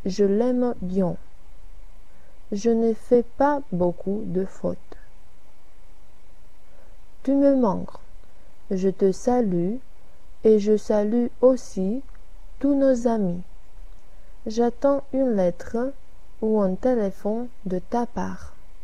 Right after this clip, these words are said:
Amicalement, Rado.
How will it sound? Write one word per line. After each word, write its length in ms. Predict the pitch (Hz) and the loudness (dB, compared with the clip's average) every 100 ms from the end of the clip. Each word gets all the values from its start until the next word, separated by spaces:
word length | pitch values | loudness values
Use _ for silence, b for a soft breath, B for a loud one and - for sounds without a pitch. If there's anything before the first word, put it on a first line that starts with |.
| - - - - b b b - - | -6 -6 -6 -8 b b b -8 -2
Amicalement, 920 | 262 262 214 - 190 180 180 180 226 285 - - - - - - - - | 0 2 2 2 0 2 2 2 0 -2 -6 -6 -8 -8 -6 -6 -6 -4
Rado. 500 | 202 202 180 175 185 | 0 2 0 0 -4